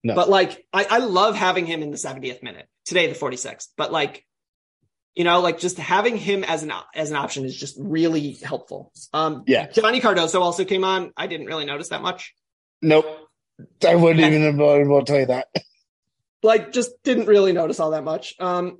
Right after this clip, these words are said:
Speaker 2: and then in the front, the, the front three was Pulisic, who is better than everybody else at all times.
Speaker 1: Yeah.
Speaker 2: Um, Balogun,
Speaker 1: In this, in
Speaker 2: in, in
Speaker 1: this
Speaker 2: this, in this,
Speaker 1: conference.
Speaker 2: right, yeah. And then, and Weah. Um, I really, what I really love about something that this team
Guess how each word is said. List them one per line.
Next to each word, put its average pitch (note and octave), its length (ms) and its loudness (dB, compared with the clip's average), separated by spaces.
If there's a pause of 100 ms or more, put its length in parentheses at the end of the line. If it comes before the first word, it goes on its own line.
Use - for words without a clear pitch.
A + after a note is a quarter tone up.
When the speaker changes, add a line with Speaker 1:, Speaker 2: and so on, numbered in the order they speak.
Speaker 2:
and G#3+ 140 2
then A#3 160 4
in A#3 140 -2
the A3 80 -2
front, A3+ 280 -2 (140)
the, F#3+ 320 -2
the F3+ 120 -8
front G3 260 -6
three F3+ 260 -6
was D#3+ 380 -8
Pulisic, A#3 540 0
who F#3 260 -2
is D3+ 160 -4
better F3+ 280 -2
than F#3 140 -6
everybody E3 500 -6
else - 460 -12 (160)
at - 140 -6
all - 160 -2
times. D3 680 -6 (440)
Speaker 1:
Yeah. B2 320 6
Speaker 2:
Um, D#3 300 -4 (240)
Balogun, C#3+ 260 4
Speaker 1:
In A#2+ 60 4
this, B2 520 0 (240)
in C3+ 180 2
Speaker 2:
in, B2+ 40 2
in A#2+ 80 2
Speaker 1:
this G#3+ 120 4
Speaker 2:
this, - 20 0
in - 20 0
this, G3+ 140 0
Speaker 1:
conference. - 680 0
Speaker 2:
right, D#3 260 -8
yeah. - 180 -10 (460)
And G3 160 2
then, F#3 360 2
and F3 180 0
Weah. D3+ 420 0 (200)
Um, G3 280 -2
I A#3+ 180 4
really, F4+ 280 4
what G#3+ 100 2
I A3+ 60 2
really F4 240 0
love E3 240 -6
about D#3+ 280 -8
something E3+ 260 -8
that D#3+ 160 -6
this D#3+ 180 -8
team F3 480 -4